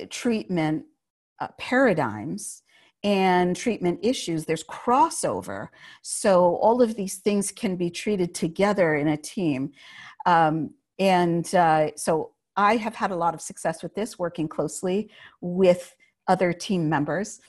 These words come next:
And it really benefits the patient because al-, also it allows me not to feel so alone in, um, in trying to organize the treatment, but it also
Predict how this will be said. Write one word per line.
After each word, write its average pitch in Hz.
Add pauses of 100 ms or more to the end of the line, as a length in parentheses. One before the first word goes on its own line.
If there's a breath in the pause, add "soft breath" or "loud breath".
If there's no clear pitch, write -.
(380 soft breath)
And 190
it 208
really 233
benefits 190
the 160
patient 147
because 147 (320)
al-, 208
also 240 (260 soft breath)
it - (200)
allows 160
me 277
not 190
to 233
feel 185
so 175
alone 185
in, 170 (320 loud breath)
um, 156
in 151
trying 160
to 175
organize 170
the 202
treatment, 175
but 180
it 190
also 196